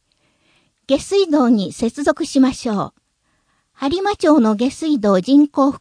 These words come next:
及率は九十七点五六パーセントになりました。平成二十九年四月一日現在。下水道人口普及率とは、総人口分の下水道を利用できる区域の人口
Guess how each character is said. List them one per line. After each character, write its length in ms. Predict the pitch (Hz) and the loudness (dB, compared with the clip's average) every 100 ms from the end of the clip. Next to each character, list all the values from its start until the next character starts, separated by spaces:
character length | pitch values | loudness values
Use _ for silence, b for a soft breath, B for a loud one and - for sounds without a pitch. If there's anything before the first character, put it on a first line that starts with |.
| - | -4
及 200 | 285 233 | -2 -2
率 300 | 180 - - | -4 -12 -12
は 200 | 143 - _ _ _ _ | -12 -14 _ _ _ _
九 260 | - 349 381 | -4 0 0
十 240 | 233 208 | 2 0
七 280 | 202 233 226 | 0 0 -2
点 280 | - 175 170 | -2 -4 -4
五 240 | 185 247 302 | -2 0 0
六 220 | 320 294 | -2 -6
パ 200 | 294 285 | -4 -2
ー 40 | |
セ 160 | 294 294 | 0 0
ン 80 | - | 0
ト 80 | |
に 160 | 180 165 | -2 -2
な 100 | 170 | -2
り 140 | 180 | -2
ま 100 | 185 | -4
し 120 | 180 - | -6 -12
た。 180 | 160 - _ _ _ _ | -16 -16 _ _ _ _
平 240 | 285 302 | -2 -2
成 240 | - 294 277 | 0 2 6
二 160 | 285 | 6
十 240 | 285 220 208 | 4 0 -4
九 260 | - 220 | -2 -2
年 220 | 202 180 190 | -2 -4 -6
四 160 | 220 | -4
月 240 | 254 285 247 | -4 -4 -8
一 260 | 240 247 | -6 -6
日 220 | 240 - 220 | -6 -6 -6
現 260 | 214 180 | -4 -4
在。 200 | 147 - _ _ _ _ _ _ - | -6 -16 _ _ _ _ _ _ -4
下 160 | 262 | -4
水 280 | - 392 370 | -2 -2 0
道 220 | 262 269 | 2 2
人 300 | 202 277 339 | 0 0 0
口 200 | 311 311 | 0 -2
普 140 | - - | -2 -8
及 160 | 294 277 | -2 -2
率 240 | 190 - | -4 -12
と 160 | - 185 | -8 -6
は、 180 | 170 - _ _ _ | -6 -12 _ _ _
総 300 | - 311 320 | -6 -2 -2
人 260 | 294 311 277 | 0 0 0
口 280 | 285 277 | 0 0
分 260 | 254 269 247 | 2 2 2
の 200 | 240 254 _ _ _ _ _ _ | 2 -4 _ _ _ _ _ _
下 140 | 233 269 | -6 -4
水 280 | 370 370 269 | -2 -2 2
道 240 | 226 196 | 2 2
を 80 | 185 | 0
利 120 | 208 | 0
用 200 | 277 277 | 2 2
で 120 | 269 | 0
き 140 | 269 254 | -2 -4
る 160 | 233 | -4
区 160 | - 294 | -4 -6
域 220 | 247 190 | -4 -6
の 140 | 170 | -6
人 260 | 156 180 190 | -4 -6 -6
口 280 | - 175 | -8 -10